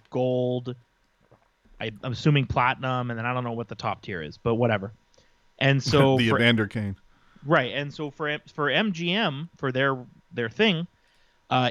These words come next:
Speaker 1: if you're Pearl and above, which I am, you can park for free at every M G M hotel.
Speaker 2: And there's a
Speaker 1: So
Speaker 2: lot of them.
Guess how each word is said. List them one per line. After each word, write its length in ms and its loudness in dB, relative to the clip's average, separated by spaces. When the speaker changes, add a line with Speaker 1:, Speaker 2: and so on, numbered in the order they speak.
Speaker 1:
if 220 -2
you're 160 4
Pearl 480 2
and 200 -6
above, 580 -2
which 200 -10
I 180 -8
am, 420 0
you 140 6
can 160 0
park 300 0
for 160 -8
free 300 -2
at 60 -2
every 300 -4
M 120 -4
G 120 -6
M 100 -6
hotel. 520 -2
Speaker 2:
And 140 -8
there's 160 -8
a 40 -8
Speaker 1:
So 140 6
Speaker 2:
lot 240 6
of 60 -6
them. 120 -18